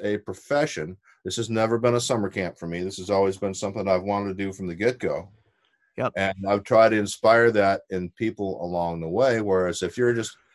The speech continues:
Speaker 1: here to try it out for a year and maybe I'll just do this and I'll go back to whatever I was doing, that's real nice, but I don't need you around. I'd rather, I'd rather take somebody who's desperately wants to do this and try to help give them the tools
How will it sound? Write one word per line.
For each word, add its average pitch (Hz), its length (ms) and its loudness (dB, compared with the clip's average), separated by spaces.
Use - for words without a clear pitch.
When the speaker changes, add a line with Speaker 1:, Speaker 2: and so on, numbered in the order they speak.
Speaker 1:
here 120 140 6
to 104 80 0
try 107 260 6
it 104 60 6
out 101 240 4
for 110 140 -2
a 104 40 2
year 101 280 2
and 92 100 -2
maybe 95 240 0
I'll 90 140 2
just 92 180 -6
do 92 80 -4
this 87 220 -2
and 90 80 -4
I'll 82 80 -2
go 85 80 -4
back 85 160 -2
to 95 80 -8
whatever 87 300 -2
I 82 40 0
was 85 120 -2
doing, 92 280 -6
that's 120 200 0
real 120 120 2
nice, 101 260 2
but 98 140 -2
I 95 60 4
don't 92 100 -4
need 90 160 -4
you 76 100 -8
around. 76 280 -8
I'd 87 140 -4
rather, 92 380 0
I'd 92 120 0
rather 95 220 2
take 95 240 -2
somebody 87 400 0
who's 85 320 -4
desperately 107 460 2
wants 92 300 -2
to 90 100 -8
do 98 220 -2
this 85 380 -4
and 87 340 -4
try 107 360 6
to 101 80 4
help 98 280 2
give 98 280 0
them 95 200 2
the 90 80 -4
tools 87 640 -4